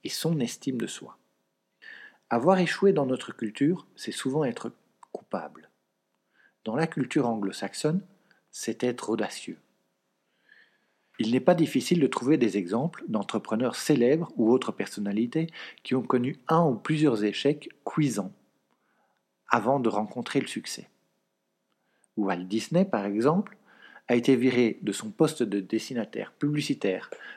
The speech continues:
par manque d'imagination et de créativité alors qu'il avait dix-huit ans. Un an plus tard, il crée sa première société d'animation, qui fait rapidement naufrage.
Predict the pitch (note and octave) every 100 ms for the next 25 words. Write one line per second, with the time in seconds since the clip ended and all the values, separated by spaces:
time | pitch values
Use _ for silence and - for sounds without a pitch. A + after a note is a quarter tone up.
0 | - G#2 A#2 D#3+ D#3 B2 A#2 A2+ G2 A2
1 | G#2 - A2+ F#2+ - G#2 G2 - G#2 F#2+
2 | A#2 B2 - A#2+ C3+ - A2+ G#2+ B2+ A2
3 | B2+ A#2+ G#2 - - _ _ _ _ _
4 | _ _ - - A#2+ G#2 G2+ - A#2+ D3+
5 | E3+ F#3+ - A#2+ A#2 - E3+ - G#2 -
6 | F3 E3+ E3+ - C3+ A#2 G2+ C#3 B2 A2
7 | A2+ G#2 - G2+ A#2 - _ _ - -
8 | _ _ - A#2+ - A#2+ A#2 B2+ C3 C#3
9 | A#2+ A2 - - - - -